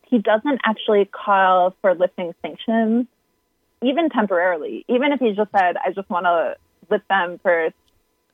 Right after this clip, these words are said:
you know, a hundred and twenty days during, during the duration of the crisis." That would be better than what he says. Um,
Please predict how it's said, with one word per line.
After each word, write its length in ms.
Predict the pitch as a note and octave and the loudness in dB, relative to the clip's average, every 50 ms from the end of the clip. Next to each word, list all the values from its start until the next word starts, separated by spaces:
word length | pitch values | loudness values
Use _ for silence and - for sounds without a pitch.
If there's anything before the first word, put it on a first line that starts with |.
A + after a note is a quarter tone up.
| _ _ _ _ - | _ _ _ _ -6
you 120 | G#3+ G#3+ F#3+ | -4 -2 -2
know, 200 | D3+ G#2+ G#2 - - | -2 -4 -2 0 0
a 60 | G#3 | 0
hundred 240 | G#3 A3 G#3+ G#3+ F#3+ | 0 2 -2 0 -2
and 80 | G#3+ G#3 | -2 -4
twenty 240 | - G#3 F#3+ F3 E3+ | -4 -6 -6 -6 -2
days 360 | F3+ F#3 F#3+ C#3+ D3 G#2 F#2 _ _ _ _ _ _ _ _ - _ - | 0 0 0 0 0 -2 -6 _ _ _ _ _ _ _ _ -20 _ -4
during, 260 | - G3+ F#3 F3 - | -2 -2 -2 -2 -4
during 340 | - G3+ - F#3+ F3+ F3+ F3 | -6 -2 0 0 0 2 2
the 180 | E3+ E3 D#3+ D#3+ | 4 2 2 2
duration 280 | - F3 C3+ G3 - - | 2 0 0 0 -2 -6
of 60 | D3 - | -4 -4
the 80 | C#3 | -6
crisis." 460 | - - A#3+ A#3+ A3 - - - - - | -2 0 0 0 0 0 -2 -6 -2 0
That 140 | - G2 - | 0 2 2
would 100 | B3+ A3+ | 2 2
be 100 | D#3 D#3+ | 0 0
better 440 | - F3 E3 D#3 D3+ D3+ D#3 - _ _ _ _ _ _ _ - | 0 0 2 4 4 2 2 0 _ _ _ _ _ _ _ -2
than 120 | F#3 G3 | 0 2
what 140 | F3+ C3+ - | 2 2 2
he 140 | - - - _ - | 0 -2 -4 _ 0
says. 320 | E3 D#3+ D3 C#3 A#2+ D#3+ F#3+ _ _ _ _ _ _ _ _ _ - | 0 2 2 2 0 -2 -2 _ _ _ _ _ _ _ _ _ 0
Um, 440 | A3 A3 F#3+ F3 E3+ C#3+ A2 G3+ | 0 2 2 2 0 -2 -4 -12